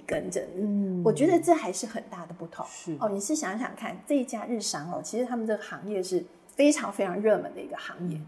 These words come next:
Speaker 1: 他这些部属哦，能力这么强，你说要被挖走，或者要到其他公司去是很容易的。
Speaker 2: 嗯。
Speaker 1: 如果你这个主管不是他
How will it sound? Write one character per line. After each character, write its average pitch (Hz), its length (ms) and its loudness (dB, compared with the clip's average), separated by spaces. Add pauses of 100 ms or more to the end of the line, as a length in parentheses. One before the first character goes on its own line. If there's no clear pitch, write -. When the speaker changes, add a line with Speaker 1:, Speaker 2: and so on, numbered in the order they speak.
(120)
Speaker 1:
他 370 200 -4
这 359 120 0
些 330 200 4
部 311 240 4
属 - 220 -2
哦， - 140 -4
能 202 160 0
力 254 120 0
这 254 100 -4
么 214 100 -2
强， - 300 -8
你 214 80 -2
说 320 240 8
要 339 140 6
被 339 180 6
挖 294 300 6
走， 240 260 6
或 320 160 4
者 226 100 -2
要 269 140 -4
到 285 160 -2
其 - 160 -6
他 262 160 -6
公 254 220 0
司 254 180 -2
去 - 460 -6
是 226 240 -4 (320)
很 214 280 -4
容 185 240 2
易 208 140 2
的。 - 300 -4
Speaker 2:
嗯。 - 20 -20 (160)
Speaker 1:
如 269 140 2
果 311 100 8
你 196 140 0
这 254 180 -2
个 208 200 2
主 196 280 -2
管 196 320 0
不 190 140 -12
是 208 260 -4
他 185 340 -8